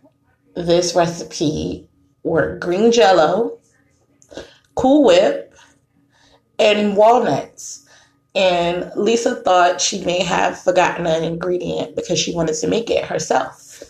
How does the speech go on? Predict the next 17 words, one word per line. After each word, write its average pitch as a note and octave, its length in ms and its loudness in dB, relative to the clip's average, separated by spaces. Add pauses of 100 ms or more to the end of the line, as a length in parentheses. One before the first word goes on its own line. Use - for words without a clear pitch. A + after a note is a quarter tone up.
(120)
But E3+ 160 2
as D#3 160 2
she - 140 -8
said, F3 220 0
it E3 60 -2
has F3 260 0
to F#3 60 -4
be F#3 160 -8
green E3+ 280 -8
Jell-O. D#3+ 320 0 (1300)
And F#3 120 0
we G3+ 80 4
got G#3 180 6
a D#3+ 120 0
few - 320 -2
different G3+ 340 2
responses. - 960 -4